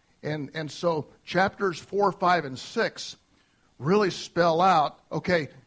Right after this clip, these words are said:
remember who you are, remember what you have, now this is how you live, this is what you do.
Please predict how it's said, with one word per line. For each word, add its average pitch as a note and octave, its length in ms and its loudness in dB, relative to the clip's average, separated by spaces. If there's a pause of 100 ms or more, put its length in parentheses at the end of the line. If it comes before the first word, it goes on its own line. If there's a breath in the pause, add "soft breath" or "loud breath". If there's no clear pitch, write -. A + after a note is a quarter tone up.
(140)
remember F#3+ 380 2
who A3+ 100 4
you B3 200 2
are, F3 400 4
remember D#3+ 360 0
what G3+ 180 2
you A3+ 100 -4
have, D#3+ 420 2
now D3 80 0
this D#3 180 -2
is F3 100 -12
how F#3 120 2
you G3 160 0
live, A3 240 -4
this B2+ 160 -8
is D3+ 100 -10
what F#3 220 -4
you G#3 60 -6
do. F#3+ 300 2